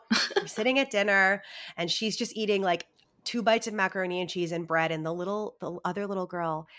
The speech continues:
Speaker 2: is like, "Rini, you're not eating your steak? Steak is my favorite food." And I was like, "I can capitalize on this." And I was like, "Rini, do you wanna try the steak? It's her favorite food." And Rini was like, "Okay,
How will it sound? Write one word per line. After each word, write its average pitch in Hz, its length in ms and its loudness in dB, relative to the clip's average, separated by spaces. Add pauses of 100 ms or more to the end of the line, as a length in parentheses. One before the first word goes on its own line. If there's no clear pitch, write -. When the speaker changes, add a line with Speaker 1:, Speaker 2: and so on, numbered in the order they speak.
(180)
Speaker 2:
is 170 180 -4
like, 165 220 -8 (520)
"Rini, 392 260 6
you're 269 120 4
not 254 220 2
eating 285 360 0
your 220 160 -4
steak? 262 520 0
Steak - 340 -2
is 370 80 0
my 165 160 0
favorite 160 380 -6
food." 226 440 -8 (680)
And 196 180 0
I 175 140 2
was 170 220 -4
like, 160 300 -10
"I 185 100 -10
can 170 180 -8
capitalize 165 640 -6
on 139 120 -10
this." 147 220 -10
And 160 80 -12
I 147 80 -14
was 151 180 -10
like, 151 140 -16 (100)
"Rini, 190 340 -6 (380)
do 170 80 -2
you 160 220 0
wanna 247 220 -2
try 247 220 -4
the 214 100 -2
steak? - 500 -10 (480)
It's 240 200 0
her 320 160 0
favorite 175 420 0
food." - 380 -2 (420)
And 170 120 -4
Rini 180 160 -2
was 170 160 -2
like, 160 240 -4 (680)
"Okay, 262 400 0